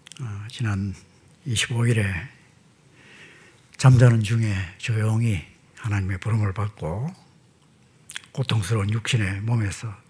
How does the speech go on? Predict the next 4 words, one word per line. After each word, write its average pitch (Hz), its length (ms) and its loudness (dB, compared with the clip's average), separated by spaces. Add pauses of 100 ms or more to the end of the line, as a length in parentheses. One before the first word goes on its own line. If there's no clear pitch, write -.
(440)
어, 107 320 -16 (360)
노임을 110 360 2
받았습니다. 98 560 -6 (2750)
그래, 135 440 12